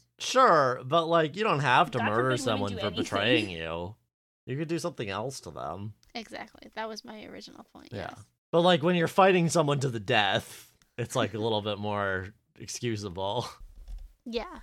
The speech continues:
Speaker 3: so the escalation
Speaker 1: Oh.
Speaker 3: also works, I think.
Speaker 1: Kripke's writing also really comes out here when, uh,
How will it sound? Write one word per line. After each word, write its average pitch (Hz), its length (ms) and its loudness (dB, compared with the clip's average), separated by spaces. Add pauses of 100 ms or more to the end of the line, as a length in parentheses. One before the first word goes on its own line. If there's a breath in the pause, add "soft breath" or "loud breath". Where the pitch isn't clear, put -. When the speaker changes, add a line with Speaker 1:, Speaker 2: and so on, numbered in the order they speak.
Speaker 3:
so 247 220 -6
the 240 80 -4
escalation 226 720 -4
Speaker 1:
Oh. - 60 -10
Speaker 3:
also - 220 -12
works, - 380 -16
I - 60 -18
think. - 360 -20 (840)
Speaker 1:
Kripke's 226 540 0
writing 151 320 4
also 135 300 2
really 127 240 2
comes 131 280 -4
out 123 240 0
here 135 580 0
when, 113 600 -2
uh, 107 600 -2